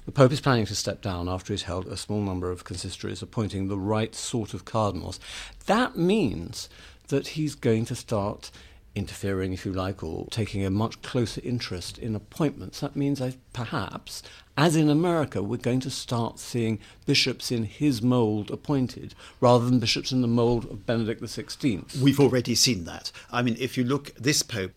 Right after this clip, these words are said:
Speaker 2: although he talks about going to the margins and so on and decentralising the church, is the most centralising pope of our time.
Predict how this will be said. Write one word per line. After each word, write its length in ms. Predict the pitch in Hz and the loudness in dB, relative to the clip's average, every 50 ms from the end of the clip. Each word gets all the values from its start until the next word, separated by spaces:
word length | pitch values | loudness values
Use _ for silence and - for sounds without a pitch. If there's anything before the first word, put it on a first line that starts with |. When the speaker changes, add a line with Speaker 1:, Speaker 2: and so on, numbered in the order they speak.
| _ _ - | _ _ 2
Speaker 2:
although 320 | 147 123 110 117 107 110 | 2 2 2 2 0 0
he 140 | 107 - 113 | -2 -4 -6
talks 280 | - - 104 - - - | -6 -6 -6 -6 -6 -6
about 300 | 95 - 98 90 - - | -6 -6 -8 -8 -6 -4
going 240 | 120 98 98 95 | -4 -4 -4 -6
to 80 | 87 - | -6 -8
the 80 | - - | -8 -6
margins 480 | 101 101 98 92 - - 87 - - | -6 -6 -6 -8 -8 -10 -10 -10 -10
and 80 | 101 92 | -10 -8
so 160 | - 113 98 | -8 -8 -8
on 80 | 87 92 | -8 -8
and 100 | 90 - | -10 -8
decentralising 760 | 107 95 - - 190 240 247 - 185 135 113 98 - - 90 | -8 -6 -2 0 2 2 2 0 -2 -4 -4 -4 -4 -8 -8
the 80 | 85 | -10
church, 320 | 82 - - 95 92 - - - - - | -10 -10 -10 -10 -10 -10 -14 -16 -6 -2
is 140 | - 107 - | 0 0 2
the 80 | 120 | 2
most 220 | 123 120 113 - - | 2 2 2 0 0
centralising 600 | - 156 165 - - 101 104 101 92 - 107 92 | -2 -2 -4 -4 -6 -8 -8 -8 -8 -8 -8 -8
pope 240 | - - 107 98 95 | -6 -6 -6 -6 -6
of 160 | 101 85 - | -8 -8 -8
our 140 | 107 110 120 | -6 -6 -6
time. 280 | - - 147 113 87 | -4 -2 -2 -2 -4